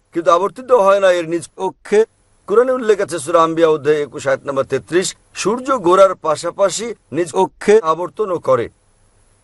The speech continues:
আজ বিজ্ঞান জানতে পেরেছে যে সূর্য ঘোরে, এছাড়াও নিজ অক্ষে আবর্তন করে,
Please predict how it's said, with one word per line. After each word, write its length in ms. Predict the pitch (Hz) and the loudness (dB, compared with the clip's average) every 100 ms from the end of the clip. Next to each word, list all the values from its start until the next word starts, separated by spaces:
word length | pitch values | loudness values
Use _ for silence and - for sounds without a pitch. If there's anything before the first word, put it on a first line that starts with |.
| - | 2
আজ 400 | 170 262 269 233 | 4 6 4 -4
বিজ্ঞান 640 | 147 185 156 214 220 196 | -14 -12 0 0 0 -4
জানতে 360 | 151 165 160 202 | -2 -2 -2 -2
পেরেছে 480 | 226 214 185 156 - 113 | 0 0 0 -2 -4 -10
যে 180 | 117 143 | -6 -4
সূর্য 460 | - 262 269 294 | -4 -4 -2 -4
ঘোরে, 380 | 214 170 185 214 | -2 2 6 6
এছাড়াও 440 | 185 160 180 202 | 4 -4 -4 -4
নিজ 240 | 190 175 - | -2 -6 -2
অক্ষে 500 | 190 180 - 208 220 - 190 | -2 -2 0 4 4 2 -2
আবর্তন 680 | 151 156 208 196 175 151 | -2 -2 -6 -8 -6 -6
করে, 420 | 131 143 143 135 | -4 0 0 0